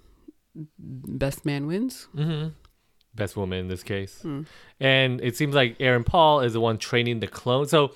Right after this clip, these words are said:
Speaker 2: in this trailer, I really
Speaker 1: He's not
Speaker 2: was
Speaker 1: training the clone, he's training the people. The r-,
Speaker 2: Oh, the
Speaker 1: regular.
Speaker 2: original. So it's very confusing because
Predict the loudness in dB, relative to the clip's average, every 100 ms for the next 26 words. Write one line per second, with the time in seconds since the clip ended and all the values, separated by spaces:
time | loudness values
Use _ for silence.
0 | -12 -2 -2 2 4 4 4 4 4 6
1 | 6 4 4 4 4 2 0 2 2 0
2 | -6 -8 -8 -6 -6 -4 -8 -4 2 4
3 | 6 4 4 0 -2 -8 _ 4 6 6
4 | 4 4 4 0 2 0 4 4 4 2
5 | -6 0 2 2 0